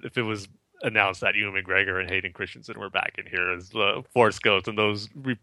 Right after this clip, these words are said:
rumors that we've heard previously and stuff that Luke would be communing with Force Ghosts, and if it's gonna be Yoda, Anakin, and Obi-Wan.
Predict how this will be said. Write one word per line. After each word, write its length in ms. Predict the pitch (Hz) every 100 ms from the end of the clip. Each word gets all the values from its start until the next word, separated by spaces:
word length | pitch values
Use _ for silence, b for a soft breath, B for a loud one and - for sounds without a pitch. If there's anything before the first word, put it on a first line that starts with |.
| -
rumors 480 | 135 123 117 113 107
that 140 | 107
we've 140 | 107
heard 200 | 107 107
previously 680 | - 101 98 95 - 98 92
and 240 | 90 90 87
stuff 360 | - 101 92 87
that 260 | 92 87 - b b b _
Luke 280 | 117 113 104
would 120 | 110
be 80 | 98
communing 400 | - 101 101 95
with 140 | 95
Force 320 | 85 104 95 -
Ghosts, 420 | 95 90 85 -
and 300 | 101 87 90
if 100 | 92 -
it's 120 | -
gonna 120 | -
be 160 | 95 90
Yoda, 280 | 92 92 92
Anakin, 460 | 87 90 92 92
and 100 | 90
Obi-Wan. 520 | 87 90 90 92 90